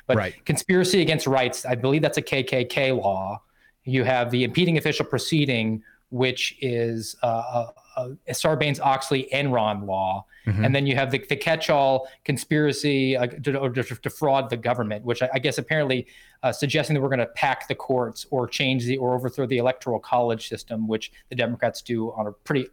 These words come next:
Speaker 1: regular basis following an election that doesn't go their way. Uh, that's only applicable to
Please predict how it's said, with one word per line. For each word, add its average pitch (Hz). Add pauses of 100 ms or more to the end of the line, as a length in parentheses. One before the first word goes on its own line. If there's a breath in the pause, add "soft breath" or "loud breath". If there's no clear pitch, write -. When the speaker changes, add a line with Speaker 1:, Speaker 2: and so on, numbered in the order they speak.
Speaker 1:
regular 123
basis 117
following 107
an 101
election 110
that 107
doesn't 117
go 110
their 104
way. 104 (320 loud breath)
Uh, 123 (180 loud breath)
that's 170
only 160
applicable 127
to 110